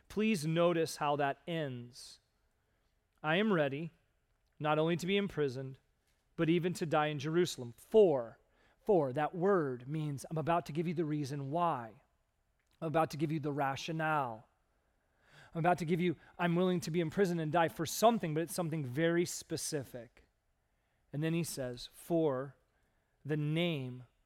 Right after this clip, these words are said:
of the Lord Jesus." He's not willing to die for his own reputation. He's not willing to experience loss to make himself famous.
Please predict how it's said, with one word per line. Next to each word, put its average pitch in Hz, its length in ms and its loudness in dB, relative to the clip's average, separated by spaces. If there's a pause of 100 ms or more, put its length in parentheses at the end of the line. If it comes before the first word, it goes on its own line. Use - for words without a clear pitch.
(260)
of 139 120 -4
the 147 80 -4
Lord 135 240 -2
Jesus." 123 680 -10 (1500)
He's 156 160 -2
not 185 140 6
willing 202 240 4
to 208 80 2
die 160 340 4
for 165 220 -4
his 156 460 -4
own 151 160 -4
reputation. 131 640 -8 (1200)
He's 175 180 -2
not 196 200 4
willing 208 220 4
to 202 100 6
experience 180 580 -2
loss 170 760 4
to - 100 -8
make 165 240 -2
himself 156 460 -2
famous. - 880 -10